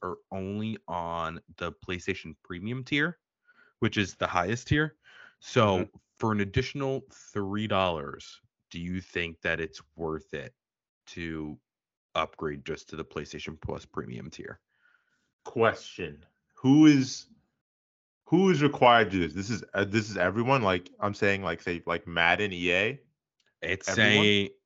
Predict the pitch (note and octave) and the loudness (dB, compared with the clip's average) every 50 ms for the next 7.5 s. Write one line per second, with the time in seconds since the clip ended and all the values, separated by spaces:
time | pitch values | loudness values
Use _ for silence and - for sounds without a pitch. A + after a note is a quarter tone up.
0 | _ _ - D#2+ F#2 G#2+ G#2 - - - G#2+ G2 F#2 F#2 F2+ F2 F2 E2+ E2+ E2 | _ _ -6 -4 -4 -4 -4 -8 -10 -6 -6 -4 -4 -4 -6 -8 -8 -10 -12 -14
1 | - _ _ _ _ _ _ - - - F#2+ F#2+ G2+ A#2 A#2+ C3 B2+ C3 B2+ B2+ | -16 _ _ _ _ _ _ -8 -4 -4 -4 -2 0 0 0 0 2 0 0 0
2 | B2+ B2+ C3 A#2 A2+ G2 F2 - - _ _ _ _ _ _ - A2+ A2+ A2+ G#2+ | 0 -2 -2 -4 -6 -6 -8 -14 -20 _ _ _ _ _ _ -2 0 2 2 2
3 | A2+ G#2+ G#2+ G#2 G#2 G2+ G#2 F2+ D#2+ G2 F#2 F#2 F2+ F#2 F#2 F2+ F2+ F2+ - _ | 2 2 2 4 4 2 2 0 0 0 0 0 -2 -4 -6 -8 -10 -12 -16 _
4 | _ _ _ _ _ _ _ - F#2+ F2+ - - F#2+ F2 E2+ E2+ - - F2 D#2+ | _ _ _ _ _ _ _ -16 -16 -14 -12 -8 -8 -8 -8 -8 -10 -10 -10 -8
5 | D#2+ D2 D2+ D#2 D#2 D2+ D#2 D2+ C2+ A#1+ A1+ - _ _ _ _ _ _ _ _ | -8 -8 -8 -8 -10 -12 -14 -18 -18 -18 -20 -20 _ _ _ _ _ _ _ _
6 | _ _ _ _ _ _ _ _ _ _ _ _ _ _ _ _ _ _ _ _ | _ _ _ _ _ _ _ _ _ _ _ _ _ _ _ _ _ _ _ _
7 | _ _ _ _ _ - G#2 G2+ F#2+ | _ _ _ _ _ -12 -10 -10 -10